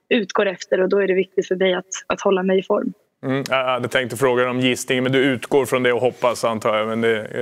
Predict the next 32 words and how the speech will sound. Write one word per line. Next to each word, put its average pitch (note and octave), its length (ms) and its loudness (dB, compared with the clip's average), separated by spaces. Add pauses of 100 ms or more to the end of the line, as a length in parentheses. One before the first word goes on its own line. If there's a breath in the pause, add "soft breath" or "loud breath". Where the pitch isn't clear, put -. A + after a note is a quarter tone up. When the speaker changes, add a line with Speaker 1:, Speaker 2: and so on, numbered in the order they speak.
(220)
Speaker 2:
det, A#2 220 0 (180)
det B2 80 0
är B2+ 40 2
väl B2 220 2
nå-, G#2+ 180 0
någonstans A#2+ 480 0
där A2+ 140 2
det A2+ 120 0
ligger A#2 280 0
just A2 220 -2
nu. A2+ 140 0 (340 loud breath)
E A3 240 2
M-frågan. F#3+ 800 2
Speaker 1:
Ja. E3+ 60 2
Speaker 2:
Där, F#3+ 300 0 (180)
eh, - 80 2
herrarnas A3+ 540 0
flyttades F#3+ 640 0
till, F3+ 280 2 (140)
till F#3 140 2
nästa E3 320 0
sommar. B2+ 460 0 (320 loud breath)
Det D#3 200 2
är, D#3 400 0 (380)
eh, C3+ 60 -4
väl D#3+ 300 0
högst E3 300 0
rimligt F3+ 400 2
att E3 120 -2
tro F#3+ 160 2
att F3 100 -2
de D#3 220 -2